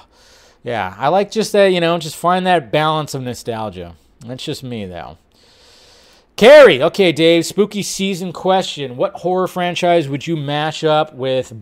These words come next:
Batman? The Shining, Doctor Sleep, The Conjuring universe? I'd like to see Batman versus Pennywise versus the Joker. That'd be pretty sweet. Maybe throw in Scarecrow. Yeah, I know.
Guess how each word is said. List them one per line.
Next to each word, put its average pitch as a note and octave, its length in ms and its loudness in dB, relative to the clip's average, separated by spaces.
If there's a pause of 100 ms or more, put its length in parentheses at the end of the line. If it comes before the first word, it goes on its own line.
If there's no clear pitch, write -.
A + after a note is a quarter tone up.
(280)
Batman? A#2 680 -4 (360)
The B2+ 80 -12
Shining, G#3+ 840 -4 (100)
Doctor E3 440 -2
Sleep, A3 500 -4
The C#3 100 -10
Conjuring G3+ 640 -6
universe? A3 600 -2 (520)
I'd E3+ 140 0
like F#3+ 200 0
to E3 80 -12
see F#3 220 -6
Batman E3 460 0
versus D#3+ 200 -6
Pennywise C3 680 -4
versus C3+ 240 -12
the B2 80 -14
Joker. A#2+ 600 -2
That'd D3 200 -4
be B2+ 80 -12
pretty G2 220 -14
sweet. G#2+ 380 -12 (300)
Maybe D#3 220 -2
throw D#3+ 200 2
in D3 100 -6
Scarecrow. E3+ 500 0
Yeah, D3+ 240 0
I - 20 -2
know. B2 300 -4